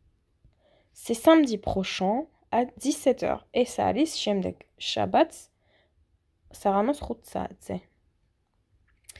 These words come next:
მესამე სავარჯიშო. Complétez les phrases par Lia. მმ, შეავსეთ ფრაზები ილიას. იაბა არ არის, არის არ არის, ზე ეს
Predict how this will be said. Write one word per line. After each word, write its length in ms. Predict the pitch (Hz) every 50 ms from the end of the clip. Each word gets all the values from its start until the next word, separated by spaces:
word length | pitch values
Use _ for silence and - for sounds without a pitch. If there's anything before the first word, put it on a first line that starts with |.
| - - _ _ _ -
მესამე 420 | 226 240 240 - - 277 294 349 349
სავარჯიშო. 800 | - - 220 190 180 190 185 190 190 - 190 - - - 202 202 202 - _ _ _ _ _ _ _ _ _ _ _ _ _ _ _ _ _ _ _ _ _ _ _ _ _ _ _ _ _ _ _ _ _ _ _ _ _ _ _ _ _ _ _ _ _ _ _ _ _ _ _ _ -
Complétez 440 | - 302 294 277 226 214 - 269 277
les 120 | 220 196
phrases 480 | 190 - - 220 208 185 220 233 - -
par 200 | - 190 185 -
Lia. 360 | 190 190 185 175 175 190 254 294 - - - - _ -
მმ, 220 | - 208 196 196 202 202
შეავსეთ 460 | - - 294 233 214 - - 196 - _ -
ფრაზები 540 | - - 190 185 175 180 170 170 180 180 180 - -
ილიას. 800 | 185 185 180 175 175 175 185 196 226 277 294 - - - _ _ _ - - - _ _ _ -
იაბა 480 | 247 254 233 196 185 185 - 175 180 190 214 240 262 - -
არ 240 | 190 190 185 180 180
არის, 400 | 180 185 185 196 240 302 - - - - - _ _ _ _ _ _ -
არის 300 | - 202 196 180 180 - - -
არ 160 | 165 165 175
არის, 300 | 180 175 180 220 262 277 - -
ზე 200 | - - 175 170 190 208 - -
ეს 160 | 190 190 -